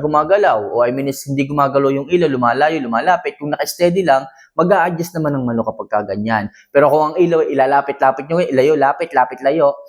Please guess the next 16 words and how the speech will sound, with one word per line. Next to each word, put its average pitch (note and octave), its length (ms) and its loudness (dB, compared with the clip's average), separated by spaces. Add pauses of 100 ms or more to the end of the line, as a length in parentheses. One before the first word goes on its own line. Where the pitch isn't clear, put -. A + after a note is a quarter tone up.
(220)
eh, - 80 -8
syempre G4+ 320 -2
talaga, A2+ 300 2
may D3 260 0
stress D3 380 -6
yung A2 100 -2
manok G#2 220 -2
kapag G2+ 160 -4
ka G2+ 80 2 (160)
ganyan. G#2 180 -4
Magbabago E3 540 0
yung D#3 160 -2
vision C3+ 480 0
ng A2 80 -6
kanyang A2 260 -6
pupil G#2 320 -8